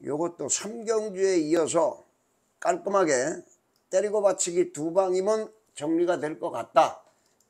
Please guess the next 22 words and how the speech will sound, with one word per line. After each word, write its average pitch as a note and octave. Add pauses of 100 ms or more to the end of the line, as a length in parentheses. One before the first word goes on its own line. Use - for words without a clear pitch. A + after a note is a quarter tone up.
에, - (220)
이렇게 -
정리를 D3
하면서 D3+ (100)
<clears throat> -
쉽게 G#3+
쉽게 F#3 (420)
가시자고요. C#3+
과천 D3+
경마는 B2+ (520)
부산 G3+
경마에서 G#3+
좀 D3 (140)
터지는 F3+
경주들이 D#3+
있으니까 C3+ (460)
과천 D3+
경마는 F3+ (320)
알차게 F3
찍어 A3
먹고 F#3
가자. C#3